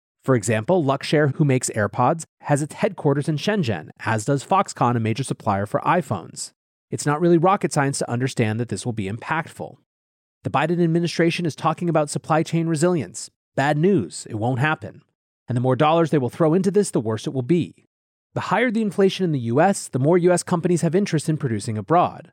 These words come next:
the more the U S is reliant on offshore supply chains. There's no sign of slowing down as inflation and higher wage growth in the U S will feed the self-reinforcing monster.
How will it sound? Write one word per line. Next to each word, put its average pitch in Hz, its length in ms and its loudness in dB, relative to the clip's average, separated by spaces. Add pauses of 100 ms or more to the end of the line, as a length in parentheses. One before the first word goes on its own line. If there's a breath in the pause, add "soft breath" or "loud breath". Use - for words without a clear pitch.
(280)
the - 80 -6
more 127 160 2
the 123 100 -2
U 131 140 2
S 143 160 0
is 127 100 -4
reliant 123 400 0
on 139 140 -4
offshore 104 400 -4
supply 160 360 0
chains. - 640 -10 (320)
There's 110 160 -6
no 151 140 2
sign 190 300 2
of 160 60 0
slowing 156 300 2
down 180 300 4
as 127 100 0
inflation 165 460 0
and 120 100 -2
higher 147 260 2
wage 170 300 2
growth 139 260 0
in 131 60 -6
the 127 100 -4
U 143 220 2
S 175 220 2
will 143 80 -4
feed 160 300 -2
the 156 100 -2
self-reinforcing 147 1200 0
monster. 139 640 0